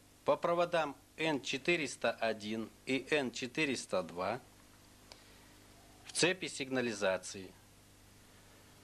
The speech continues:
по проводам Н сорок девять, Н шестьдесят шесть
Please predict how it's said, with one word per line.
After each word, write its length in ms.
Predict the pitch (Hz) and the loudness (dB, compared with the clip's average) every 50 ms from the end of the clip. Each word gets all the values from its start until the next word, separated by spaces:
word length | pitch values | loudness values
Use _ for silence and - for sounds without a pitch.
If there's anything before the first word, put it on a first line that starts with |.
| - - - - - - - - | -20 -20 -20 -20 -20 -20 0 2
по 100 | 143 147 | 2 2
проводам 560 | - 180 185 180 180 175 165 160 151 143 139 - - - - | 4 2 2 2 2 2 2 0 0 0 -4 -10 -18 -20 -6
Н 200 | - 165 160 151 | -2 0 0 0
сорок 440 | 127 - - 143 123 120 117 107 104 | -2 -2 0 2 2 4 2 0 -2
девять, 580 | 98 107 107 107 113 127 135 131 - - - - - - - - - - - - - - - - - - - - - - - - - - - - - - - - - - - - - - - - - - | -4 -2 0 0 2 0 -2 -2 -6 -12 -14 -16 -18 -20 -20 -20 -20 -20 -20 -20 -20 -20 -20 -20 -20 -20 -20 -20 -20 -20 -20 -20 -20 -20 -20 -20 -20 -20 -20 -20 -20 -20 -20 -20 -20 -20 -20 -20 -6 0
Н 220 | - 160 165 151 117 | 0 2 2 2 0
шестьдесят 720 | - - 120 110 101 101 101 95 - - 127 107 - - | -4 -4 -6 -8 -8 -8 -10 -8 -2 0 2 2 2 0
шесть 600 | - - - 117 135 151 165 - - - - - | -4 -4 0 0 0 0 0 -4 -10 -14 -18 -20